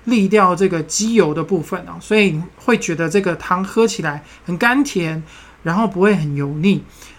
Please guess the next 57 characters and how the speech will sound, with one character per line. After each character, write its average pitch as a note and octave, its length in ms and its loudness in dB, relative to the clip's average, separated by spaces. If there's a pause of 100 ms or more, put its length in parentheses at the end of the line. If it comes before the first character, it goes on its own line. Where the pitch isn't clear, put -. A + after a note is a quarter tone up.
那 A3+ 300 4
这 A#3 140 2
个 A3+ 100 2
鸡 A#3+ 160 2
腿 G3 140 4
肉 F#3+ 240 6
呢， D#3+ 260 0
很， D#3+ 240 -4
也 F#3+ 160 6
很 F#3+ 300 2
像 F#3 260 2
哦， D3+ 160 -2
好 D#3 80 -6
像 A3 160 -2
被 A3 140 0
那 A3 80 0
个 G3 60 2
化 G3 260 2
骨 D#3+ 120 -6
绵 D3+ 220 -2
掌 D#3 220 -2
打 C#3+ 200 -4 (120)
过 F3 220 4
哦， E3+ 160 -16 (400)
非 B3 160 2
常 F#3+ 180 4
的 F#3+ 80 6
软 D#3+ 300 6
嫩。 F3+ 200 2 (300)
你 F#3+ 120 2
用 B3 200 4
筷 A#3 220 0
子 F3 120 -4
轻 G3+ 160 -2
轻 G#3 240 0
一 G#3 60 2
夹 E3 220 -6
哦， C#3+ 240 -10 (140)
那 G3+ 80 -2
个 F#3+ 100 2
骨 E3+ 180 -2
头 D3+ 180 -4
就 F3 80 -4
跟 F#3+ 240 2
肉 F#3+ 240 4
就 F3 140 -2
会 F3 80 -2
可 F3+ 100 -4
以 D#3 140 -4
分 F3 380 -2
离， E3+ 200 -8 (320)
非 A3 140 4
常 F#3 180 0
的 D#3+ 100 -4
嫩， E3+ 220 0 (360)
而 G3 160 4
且 F3 500 2